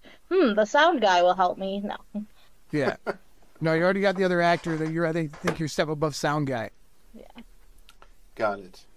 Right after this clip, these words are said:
Speaker 2: I mean, I, I've, I've never slept my way to the top, but I'd have to assume that, uh, actor ranks above sound guy.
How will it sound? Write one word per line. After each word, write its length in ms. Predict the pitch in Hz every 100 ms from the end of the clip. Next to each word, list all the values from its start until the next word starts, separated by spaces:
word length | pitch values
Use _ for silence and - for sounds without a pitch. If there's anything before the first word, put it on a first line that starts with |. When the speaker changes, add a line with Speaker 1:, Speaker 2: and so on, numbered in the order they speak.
| -
Speaker 2:
I 60 | 170
mean, 100 | 185
I, 120 | 220
I've, 160 | 208 196
I've 200 | 190 214
never 200 | 226 208
slept 240 | - 220
my 140 | 196 196
way 140 | 190
to 40 | 165
the 80 | 160
top, 280 | 185 165
but 80 | 156
I'd 140 | 151 165
have 100 | 151
to 100 | 165
assume 600 | 139 175 170 147 127 113 - - - -
that, 240 | - 135 - -
uh, 120 | 160 151
actor 540 | 165 160 160 151 143
ranks 320 | 135 156 139
above 240 | 143 143 127
sound 320 | 160 143 139
guy. 300 | 131 120